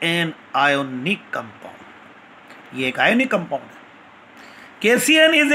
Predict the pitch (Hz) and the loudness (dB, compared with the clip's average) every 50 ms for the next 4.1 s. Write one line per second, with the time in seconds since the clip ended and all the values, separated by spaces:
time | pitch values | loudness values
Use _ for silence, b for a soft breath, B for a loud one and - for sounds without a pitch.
0 | 294 294 294 285 302 330 370 370 - 359 339 330 339 359 370 381 359 - - - | 4 6 6 4 4 2 2 2 4 4 4 6 8 8 8 8 6 2 -2 -8
1 | - - - - - - - - - - - B B B B B B - 151 147 | -16 -20 -20 -20 -20 -20 -20 -20 -20 -20 -20 B B B B B B -4 -2 0
2 | 135 131 165 196 254 285 294 285 - 254 233 233 240 233 226 226 220 220 214 202 | 2 4 6 6 6 6 4 4 4 4 4 4 4 4 4 4 4 2 2 2
3 | 202 175 - - 185 165 170 156 - - - - 180 175 180 175 175 170 170 160 | 0 -2 -2 -2 -2 0 0 -2 -2 -4 -8 -6 -2 -2 -2 -2 0 -2 -2 -2
4 | 143 | -2